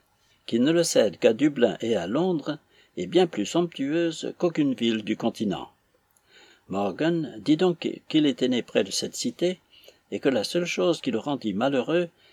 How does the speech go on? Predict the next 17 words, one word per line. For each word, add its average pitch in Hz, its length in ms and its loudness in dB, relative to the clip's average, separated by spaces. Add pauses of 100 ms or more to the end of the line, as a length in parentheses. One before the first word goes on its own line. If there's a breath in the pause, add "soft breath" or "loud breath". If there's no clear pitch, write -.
(120)
c'était 160 340 0
la 101 100 2
pensée 147 320 -2
que 104 140 -8
ses - 160 -6
frères 147 480 0
mourraient 139 360 2
encore 113 260 -2
de 107 120 -4
faim 113 300 -2
au 90 100 -4
pays, 123 440 -4 (560)
lorsqu'il 135 340 -4
pourrait 135 300 -2
être - 300 0
tellement 131 460 2
mieux 165 300 0